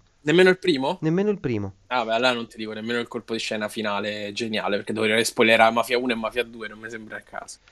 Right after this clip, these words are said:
Speaker 2: Ma vabbè, eh, tanto sono giochi che immagino che tutte le persone sane di mente abbiano giocato. A me non
Speaker 1: Ok.
Speaker 2: importa se spoileri, quindi
Speaker 1: Lo spo-, li spoilerò?
Speaker 2: Go ahead, vai, vai.
Speaker 1: Allora, nel primo Mafia tu sei sto tassista che praticamente viene messo in mezzo all'inizio da un mafioso per scappare, no?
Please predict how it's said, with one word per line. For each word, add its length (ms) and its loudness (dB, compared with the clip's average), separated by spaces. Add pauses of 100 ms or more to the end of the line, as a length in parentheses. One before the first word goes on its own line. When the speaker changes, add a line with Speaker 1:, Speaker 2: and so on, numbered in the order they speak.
(220)
Speaker 2:
Ma 100 -6
vabbè, 260 -2
eh, 540 0
tanto 260 0
sono 240 0
giochi 280 0
che 100 -4
immagino 440 0
che 180 -4
tutte 220 -2
le 100 2
persone 320 -2
sane 180 -4
di 80 -6
mente 240 0
abbiano 220 0
giocato. 440 -6 (540)
A 140 -2
me 280 2
non 160 -2
Speaker 1:
Ok. 20 -4
Speaker 2:
importa 440 -4
se 120 -6
spoileri, 460 -4
quindi 340 -10 (800)
Speaker 1:
Lo 60 -2
spo-, 220 6
li 120 2
spoilerò? 680 6
Speaker 2:
Go 160 4
ahead, 320 2
vai, 160 0
vai. 220 0 (840)
Speaker 1:
Allora, 220 6
nel 140 2
primo 220 6
Mafia 280 6
tu 100 2
sei 300 6
sto 180 2
tassista 540 4
che 120 -2
praticamente 640 -2
viene 260 -4
messo 220 -6
in 80 -4
mezzo 320 0
all'inizio 460 -10
da 240 -4
un 60 -16
mafioso 400 -6
per 100 -12
scappare, 500 0
no? 180 -4